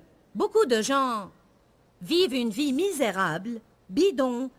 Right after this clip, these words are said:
et contrefaite parce que le diable leur fait penser qu'ils doivent se prouver à tout le monde.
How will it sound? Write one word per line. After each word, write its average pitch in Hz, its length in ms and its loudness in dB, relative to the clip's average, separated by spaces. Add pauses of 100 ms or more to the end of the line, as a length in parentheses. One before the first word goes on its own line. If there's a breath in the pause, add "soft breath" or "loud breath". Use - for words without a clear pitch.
(120)
et 240 120 -2
contrefaite 226 880 -2 (120)
parce 247 340 -2
que 185 500 -2
le 240 200 0
diable 262 360 -2
leur 226 240 -4
fait 403 200 -4
penser 254 400 -2
qu'ils 240 200 -4
doivent 320 280 -2
se - 120 -6
prouver 202 440 -2
à 175 160 -4
tout 190 140 -4
le 175 80 -2
monde. 170 460 -4